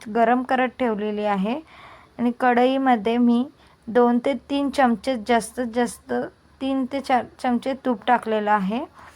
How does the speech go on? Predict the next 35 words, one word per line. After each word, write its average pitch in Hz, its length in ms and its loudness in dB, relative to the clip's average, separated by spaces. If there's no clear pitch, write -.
आणि 233 200 2
हे 247 180 4
तूप 254 340 -8
छान 262 160 2
गरम 254 340 2
झालं 240 380 2
की 247 80 -6
यामध्ये 240 400 2
मी 240 220 0
चिक्कीचं 254 500 -4
जे 262 180 -2
गूळ 262 320 0
भेटतं 226 480 -2
ते 262 80 4
टाकून 247 340 2
घेणार 220 320 2
आहे 220 260 2
आणि 233 380 -2
ते 262 100 -2
चांगलं 226 500 0
मेल्ट 247 360 2
करून 233 300 0
घेणार 202 240 -4
आहेत. 196 100 -2
काही 254 240 4
जण 254 220 2
ऑरेंजच 247 580 2
ठेवतात, 220 320 0
तुमच्यावर 254 540 2
आहे 202 160 -4
कशी 233 240 -2
तुम्हाला 233 340 0
गुळाची 226 420 0
कन्सिस्टन्सी, 226 880 -6
अ, 220 60 -4